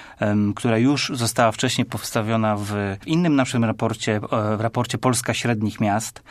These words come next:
o tym, że, em, e, że Polska ma problem z tym, jak się rozwija. I to jest problem narastający, i to jest, i ten raport to pokazuje. Ten problem po-, polega na tym, że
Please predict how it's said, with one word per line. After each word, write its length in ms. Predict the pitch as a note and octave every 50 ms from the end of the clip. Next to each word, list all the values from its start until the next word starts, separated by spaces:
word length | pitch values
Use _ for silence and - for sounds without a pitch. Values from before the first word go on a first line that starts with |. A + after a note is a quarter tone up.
| - - - - - - -
o 120 | - C3
tym, 280 | C3 - E3+ D#3 D#3+ D#3+ -
że, 440 | C#3+ B2 A2 A2+ A#2 A2+ A2+ A#2 -
em, 520 | - B2+ A#2 A2+ A2+ A2 A2 G#2+ G#2+ G#2+ G#2+
e, 100 | G#2+ - - A2 G#2 G#2 - -
że 160 | - A#2 A#2
Polska 560 | A2+ - C3+ C3+ C3 C3 - - - B2+ B2 B2+
ma 240 | B2 A#2 B2 C3+ D3
problem 640 | D3+ - C3 C#3+ C#3+ C3+ B2 B2+ B2+ C#3 D3+ D#3+ E3+ - - _ _
z 120 | - - -
tym, 180 | - C#3 C3+
jak 120 | C3+ C3+ C3
się 140 | - C#3 B2
rozwija. 560 | A#2+ A#2+ A2 G#2+ G#2+ G#2 F#2+ F2+ F2+ F#2+ A#2 - - _
I 100 | - B2+
to 80 | A#2+ B2+
jest 140 | B2+ A#2+ -
problem 360 | - C3 B2+ B2+ C3 A#2+ A#2
narastający, 840 | A2+ B2 B2 C3 B2+ - - B2+ A#2 A2+ A2 G#2+ G#2+ - E3 F#3 G#3 G#3+ - - - - - - - - -
i 60 | B2+
to 100 | - C3+
jest, 220 | C3 B2+ - -
i 80 | - D3
ten 200 | - D3+ C#3 C3+
raport 420 | C3 C#3 D3 D3 - - C#3+ C#3
to 80 | - C3+
pokazuje. 540 | - - B2 - C3+ A#2 A2+ A#2+ G#2+ F#2+ F#2+ - -
Ten 120 | - B2
problem 380 | B2 F3 F#3+ F3+ E3+ E3 D#3 C#3
po-, 220 | - - D3 C#3 - -
polega 280 | C#3 C#3 C#3 B2+ B2
na 120 | A#2+ B2+ C#3
tym, 200 | B2+ D#3 D3 C3+
że 300 | A#2+ A#2 B2 A#2+ A#2+